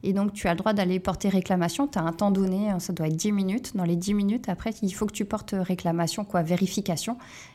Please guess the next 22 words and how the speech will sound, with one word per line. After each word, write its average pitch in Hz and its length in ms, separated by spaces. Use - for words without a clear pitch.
Et 180 300
donc, 190 260
il - 0
y 196 40
a 180 40
une 175 140
vérification, 175 920
euh, 175 100
par, 175 300
euh, 156 140
caméra 165 480
qui - 160
est - 20
réalisée. 170 520
Et 165 100
c'est - 160
comme 170 160
ça 214 120
qu'ils 185 160
ont 165 80
vu 190 140
que, 151 340